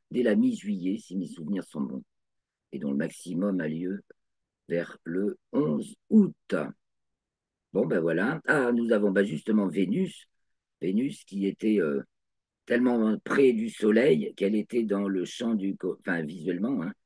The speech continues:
euh, dans le champ du coronographe Lascaux C trois depuis le cinq mai. Et donc, enfin, deux mois plus tard, elle en sort le cinq juillet. Et bon, ben, peut devenir repérable, je,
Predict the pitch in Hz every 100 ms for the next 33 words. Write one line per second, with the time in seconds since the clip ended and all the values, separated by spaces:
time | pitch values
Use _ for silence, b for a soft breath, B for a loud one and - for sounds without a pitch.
0 | _ _ _ _ _ _ - 71 85 76
1 | 76 69 98 95 - 117 110 104 101 101
2 | 90 92 - 98 - 101 90 - - 139
3 | 113 - 107 120 - B B _ _ _
4 | - 110 107 - - 117 - - 120 -
5 | - _ _ _ _ _ _ 180 202 262
6 | 196 - - 196 101 113 104 - 85 -
7 | 127 139 101 87 - 107 135 101 82 123
8 | 123 - 101 87 120 - _ _ _ _
9 | _ - 156 101 92 101 85 76 69 -
10 | _ _ _ _ _ _ - 90 104 87
11 | 117 113 104 101 110 104 117 113